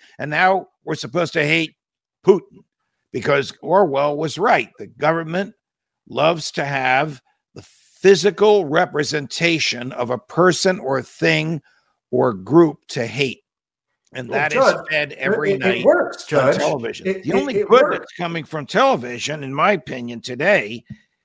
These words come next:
Speaker 1: is the right to keep and bear arms. So if a friend says to me, "Judge, why do you need an A R fourteen, A R fifteen? Why do we need an A R fifteen?"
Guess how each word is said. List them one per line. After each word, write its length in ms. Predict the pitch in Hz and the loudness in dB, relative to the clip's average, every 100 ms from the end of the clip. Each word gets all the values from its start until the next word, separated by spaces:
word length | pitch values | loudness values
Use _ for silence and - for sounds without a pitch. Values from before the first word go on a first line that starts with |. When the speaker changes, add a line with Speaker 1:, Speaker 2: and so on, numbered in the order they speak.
| - - | -20 -6
Speaker 1:
is 200 | 131 127 | -2 -2
the 100 | 139 | -2
right 260 | 143 151 151 | 2 2 0
to 100 | 123 | -6
keep 260 | - 151 131 | -8 -6 -6
and 140 | 117 | -4
bear 300 | 131 131 127 | 0 2 4
arms. 320 | 190 175 104 | 4 4 -2
So 200 | - 139 | -4 -2
if 120 | 127 127 | -2 -6
a 60 | |
friend 360 | 113 170 185 156 | -4 0 0 0
says 320 | - 156 190 | 0 0 0
to 100 | - | -4
me, 380 | 113 107 107 117 _ _ _ _ _ | -8 -10 -10 -12 _ _ _ _ _
"Judge, 320 | 147 160 123 | -2 0 -2
why 240 | 117 147 165 | -2 0 0
do 60 | |
you 60 | 156 | -2
need 200 | 151 143 | -6 -6
an 120 | 139 | -4
A 120 | 151 | -2
R 200 | 147 135 | 0 -2
fourteen, 520 | - 151 156 - 151 - | -4 -4 -6 -6 -10 -4
A 200 | 127 160 | 0 2
R 160 | 147 | 0
fifteen? 500 | - 160 - 160 151 | -2 -8 -8 -10 -10
Why 200 | 101 147 | -2 0
do 80 | 190 | 2
we 80 | 190 | 0
need 200 | 196 185 | -2 -4
an 60 | |
A 140 | 185 202 | -4 -2
R 140 | 190 | -2
fifteen?" 500 | - 208 - 202 214 | 0 -2 0 -4 -4